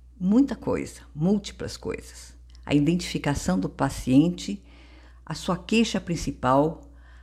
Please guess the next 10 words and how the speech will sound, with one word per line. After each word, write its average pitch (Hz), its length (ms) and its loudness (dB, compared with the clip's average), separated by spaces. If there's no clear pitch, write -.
a 175 80 -8
sua 190 380 0
história 180 560 4
mórbida 147 760 4
atual, 131 760 0
pregressa 156 760 2
e 170 80 -6
familiar, 156 580 2
ou 156 80 -2
seja, 113 480 -2